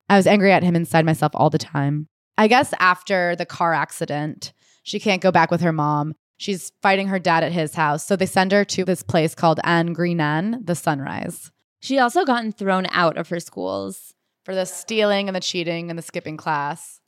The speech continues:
Speaker 2: Yeah, so she gets sent to this school, which is the school for troubled girls.
Speaker 1: This is a great place where loads of nuns live. And a lot of the old ladies are shuffling around in their slippers with their chins to their chest. We aren't allowed to talk to them. They live in a different part of the building.
Speaker 2: She also falls in love with a priest here.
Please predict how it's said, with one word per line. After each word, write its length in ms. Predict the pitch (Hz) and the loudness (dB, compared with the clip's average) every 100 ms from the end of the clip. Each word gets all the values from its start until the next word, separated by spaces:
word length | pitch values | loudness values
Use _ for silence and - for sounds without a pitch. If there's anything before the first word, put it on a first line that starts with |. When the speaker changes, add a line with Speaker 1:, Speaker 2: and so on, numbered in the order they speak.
| - | -10
Speaker 2:
Yeah, 280 | 185 - 196 | -6 -4 -6
so 180 | - | -6
she 180 | 208 233 | -6 -4
gets 220 | 220 269 | -2 -4
sent 240 | - 190 185 | -2 -2 -2
to 80 | 190 | -6
this 180 | 180 | -6
school, 380 | - - 165 156 | -8 -8 -4 -4
which 160 | 160 - | -4 -8
is 220 | 175 - - | -14 -14 -14
the 60 | 180 | -14
school 300 | - 180 170 | -8 -6 -4
for 340 | 190 175 165 - | -2 -2 -2 -6
troubled 420 | - 175 175 175 | -8 -6 -8 -10
girls. 800 | 165 165 165 170 185 - - - _ _ _ _ - | -8 -6 -6 -6 -8 -12 -18 -20 _ _ _ _ 0
Speaker 1:
This 160 | 240 | 2
is 100 | 254 | 4
a 60 | 254 | 4
great 220 | 208 202 | 4 4
place 260 | 202 208 - | 4 2 4
where 120 | 190 | 4
loads 240 | 175 165 | 4 4
of 100 | 165 | 2
nuns 320 | 160 147 156 147 | 2 2 0 -2
live. 480 | 143 139 170 - _ - | -4 -4 -6 -16 _ -2
And 80 | 190 | 4
a 60 | |
lot 160 | 190 196 | 6 6
of 60 | |
the 80 | 214 | 6
old 140 | 214 185 | 6 6
ladies 280 | 175 180 | 6 6
are 60 | 175 | 2
shuffling 320 | - 180 190 | 2 4 4
around 120 | 180 | 2
in 60 | 175 | 2
their 80 | 165 | 0
slippers 440 | - 175 170 165 | 0 0 2 2
with 80 | - | 2
their 100 | 165 | -2
chins 300 | - 180 170 | 0 0 0
to 60 | - | -2
their 120 | 170 | -2
chest. 420 | - 151 151 - | 0 0 0 -4
We 200 | 147 160 | -2 4
aren't 140 | 185 185 | 6 6
allowed 160 | 170 | 4
to 60 | 156 | 2
talk 180 | 156 143 | -2 -4
to 100 | 147 | -4
them. 240 | 147 151 - | -2 -2 2
They 100 | 190 | 4
live 120 | 190 | 4
in 40 | |
a 40 | 190 | 2
different 260 | 180 170 | -2 -2
part 100 | 170 | -2
of 60 | 156 | -2
the 80 | 156 | -4
building. 420 | 143 143 147 160 _ | -6 -4 -8 -10 _
Speaker 2:
She 140 | - 247 | -4 0
also 240 | 233 285 | 2 0
falls 280 | 269 233 220 | 2 2 2
in 100 | 226 | 2
love 180 | 180 185 | 0 0
with 100 | 185 | -4
a 40 | |
priest 440 | - - 165 - - | -6 -6 -6 -6 -8
here. 400 | 170 165 170 | -4 -2 -2